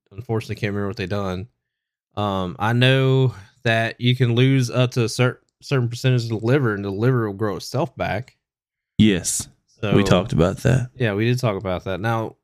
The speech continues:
Speaker 1: it's a, if they feel like they could do something like that, why not go ahead and try to do something based off what the human body can do?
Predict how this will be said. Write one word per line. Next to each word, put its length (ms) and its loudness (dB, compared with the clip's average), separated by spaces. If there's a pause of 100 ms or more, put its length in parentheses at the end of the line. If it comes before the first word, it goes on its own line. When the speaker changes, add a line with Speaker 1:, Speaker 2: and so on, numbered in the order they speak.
(120)
Speaker 1:
it's 220 -4
a, 340 -2 (1200)
if 160 0
they 240 4
feel 260 2
like 180 -2
they 140 2
could 160 0
do 140 4
something 320 2
like 200 0
that, 360 -2 (100)
why 320 0
not 420 0
go 180 2
ahead 240 4
and 340 -4 (160)
try 220 2
to 60 2
do 200 2
something 460 0
based 360 0
off 200 -2
what 160 -2
the 60 -6
human 360 0
body 300 0
can 180 -8
do? 100 -14